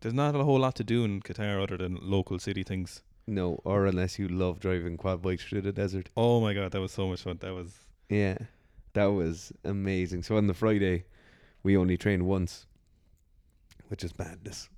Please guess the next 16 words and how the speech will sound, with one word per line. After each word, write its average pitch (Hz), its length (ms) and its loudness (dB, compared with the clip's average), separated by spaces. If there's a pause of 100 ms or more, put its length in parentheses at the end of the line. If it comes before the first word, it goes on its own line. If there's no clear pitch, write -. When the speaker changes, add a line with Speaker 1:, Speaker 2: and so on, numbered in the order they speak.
(140)
Speaker 1:
Madness. 104 140 -4
Speaker 2:
Only 98 200 -2
two 107 160 -2
and 95 80 0
a 95 40 0
half 95 180 -2
hours 101 200 -2
of 98 60 -4
training 95 480 2
Speaker 1:
Yeah. 95 200 -6 (200)
Speaker 2:
a 95 80 -4
day. 90 280 2 (480)
<laughs> - 460 -20
It's - 220 -8
not - 200 -4
sustainable. 101 640 2